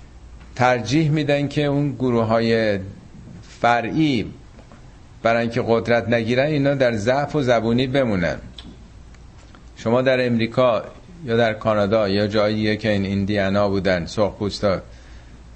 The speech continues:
می‌بینید همه عقب نگه داشته شدن، ضعیف نگه داشته شدن.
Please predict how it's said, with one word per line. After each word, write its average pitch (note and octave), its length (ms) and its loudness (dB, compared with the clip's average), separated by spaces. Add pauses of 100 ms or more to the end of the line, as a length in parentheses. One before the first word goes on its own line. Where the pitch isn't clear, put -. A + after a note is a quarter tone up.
می‌بینید C3 460 -2 (280)
همه D3 260 2 (720)
عقب A#2+ 320 2
نگه A#2 480 0
داشته A2 380 0
شدن، G#2 440 0
ضعیف F#2+ 480 -2
نگه G2 340 -2
داشته G2 360 -2
شدن. F#2 440 -2